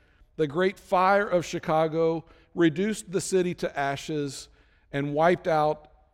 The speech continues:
all of Horatio Spafford's properties and investments.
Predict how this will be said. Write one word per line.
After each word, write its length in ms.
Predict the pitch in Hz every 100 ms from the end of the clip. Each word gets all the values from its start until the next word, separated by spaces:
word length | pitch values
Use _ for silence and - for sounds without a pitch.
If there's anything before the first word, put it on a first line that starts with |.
| _ _ _ _
all 400 | 151 165 180 190
of 380 | 165 156 143 -
Horatio 500 | 139 160 160 - 165
Spafford's 640 | - - 147 139 151 139 -
properties 640 | - 156 151 165 147 131
and 140 | 143
investments. 800 | 131 123 143 - 123 - - -